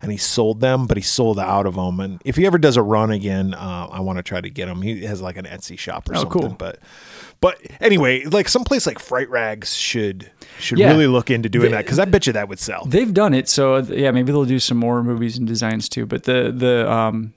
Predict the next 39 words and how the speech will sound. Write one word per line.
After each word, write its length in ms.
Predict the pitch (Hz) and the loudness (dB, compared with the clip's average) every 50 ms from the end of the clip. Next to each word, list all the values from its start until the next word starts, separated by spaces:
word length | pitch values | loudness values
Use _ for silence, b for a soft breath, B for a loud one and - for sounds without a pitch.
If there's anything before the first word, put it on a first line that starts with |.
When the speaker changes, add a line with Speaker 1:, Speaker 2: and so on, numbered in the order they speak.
| _ - | _ -4
Speaker 2:
the 80 | - 123 | -2 2
Halloween 380 | 139 180 180 165 147 156 147 | 4 4 4 4 4 6 6
one's 160 | 135 123 - - | 4 4 2 2
cool. 180 | - 127 117 | 2 2 0
It's 120 | 113 - - | 0 0 0
like, 180 | 120 117 - | 0 0 0
it's 120 | 113 113 - | -2 -2 0
got 120 | 143 131 | 0 0
the 60 | 113 - | 0 0
Silver 320 | - - 151 139 131 123 | 0 0 0 2 0 0
Shamrock 460 | - - 123 123 123 127 127 123 - 123 | 0 2 2 2 4 2 2 2 0 2
logo 320 | 123 120 123 120 123 120 | 2 2 4 4 2 2
on 260 | 120 123 120 123 123 | 2 2 0 0 0
it, 120 | 120 120 117 | 0 0 0
and 100 | - 117 | 0 0
it's 120 | 113 110 | -2 0
got 160 | - 123 120 113 | 0 0 2 2
Doctor 220 | 127 117 - 127 | 0 -2 -2 -4
Chalice, 400 | 120 - 120 120 117 117 117 - | -4 0 0 2 2 2 0 0
and 60 | 123 | 0
he's 80 | 117 - | 0 0
like, 200 | 117 120 - - | 0 -2 -2 -4
"Stop 460 | - - - 262 254 233 240 233 - | -4 -2 -2 0 0 0 -2 -2 -2
it!" 460 | 240 240 233 233 233 226 220 220 208 - | -2 -2 0 0 0 0 -2 -2 -2 -2
like, 220 | 170 147 - - | -2 -2 -2 0
yelling, 300 | 147 135 135 143 151 165 | 0 2 2 2 4 2
and 260 | 160 160 143 139 135 | 2 4 4 2 2
it's 100 | 127 - | 2 2
got 140 | - 147 135 | 2 0 0
the 60 | - 127 | 0 -2
kids 360 | - - 127 123 120 117 123 | -2 0 0 0 0 0 0
and 100 | 127 120 | 0 0
stuff. 360 | - - 135 127 127 - - _ - | 0 0 -2 -2 -2 -6 -10 _ -18
It's, 380 | - - 135 123 - - - - | -12 -10 -8 -8 -8 -8 -8 -10
it's 200 | 127 - - - | -12 -10 -4 0
really 100 | 208 208 | 0 2
Speaker 1:
That's 140 | 196 - | 2 0
Speaker 2:
cool. 140 | - - - - | -2 -4 -4 -8
Speaker 1:
cool. 100 | - | -10